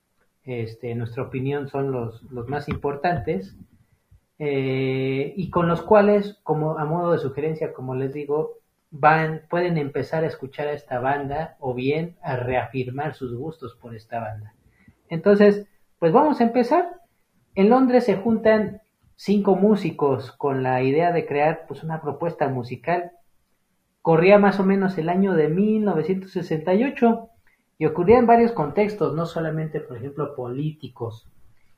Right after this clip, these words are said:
eh, sino también musicales. ¿Qué ocurría en, en el mundo en ese entonces? Pues, por ejemplo, si recordábamos mucho, pues estaba la época de los Beatles,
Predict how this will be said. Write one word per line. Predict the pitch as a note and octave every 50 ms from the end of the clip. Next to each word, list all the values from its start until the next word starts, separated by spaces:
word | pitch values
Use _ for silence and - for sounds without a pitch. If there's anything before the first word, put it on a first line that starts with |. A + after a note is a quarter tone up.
| _
eh, | - D3+ C#3+ C3+ C3 C3 C3 C3+ C3 C3
sino | - D3 C3+ C#3 C3+
también | - C#3+ C#3+ D#3 E3+ F3+
musicales. | F3+ E3+ D#3+ - D3 - - F3+ F#3+ F#3+ F#3 E3 D#3+ - G3 G#3+ A3+ A#3 A3+ - - - -
¿Qué | - - C#4+
ocurría | C#4+ - C4 A3+ G#3+ A#3+ A#3+ A3+ G#3+ G3 F#3 E3+ D#3+ - - -
en, | F#3 D3+ D3 C#3+ C#3+ C#3 C#3 C3+ C3+ D3+
en | D3+ D3 D3+
el | D3+ D3+
mundo | D#3+ F3+ F#3+ F#3+ F#3 E3+
en | D#3 D3 D#3
ese | D#3+ - D3
entonces? | C3+ C3+ - D#3+ D#3+ D#3+ - G3+ A#3 A#3 - - _ _ _ _ _ _ _ _
Pues, | - F#3
por | F#3+ G#3+ G#3+
ejemplo, | G#3 G#3 A#3+ A#3+ - - A3+ G#3+ G3 - - - _ _ _ _ _ _ _ _ _ _ _ _ _ _ _ - A3
si | F3 - D#3 C#3+
recordábamos | C3 C#3+ C#3 - D3+ D3 D#3 F3 F#3 F#3 F#3 F3 D#3+ D3+ D3 D3+
mucho, | D#3+ F3+ F3 F3 - F3+ F#3 F#3+ F#3+ -
pues | B2+ G#2 - -
estaba | B2 G#2+ - - C3 C3 C3+
la | C#3 C#3 D#3
época | E3 E3 - D3+ - - A#2+ G#2+
de | A2 A2
los | A2 A2 A2 A2
Beatles, | D3 D#3+ D3+ C#3+ D#3 G3 - - - _ _